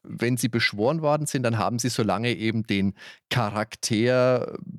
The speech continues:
vertreten, der sie beschworen hat und mit ihrer Lebensenergie geschützt.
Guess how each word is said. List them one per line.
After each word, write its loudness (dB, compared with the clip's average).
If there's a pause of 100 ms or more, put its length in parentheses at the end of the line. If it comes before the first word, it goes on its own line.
(520)
vertreten, -2
der 0
sie -4
beschworen -2
hat -4
und -6
mit -4
ihrer -2
Lebensenergie -2
geschützt. -2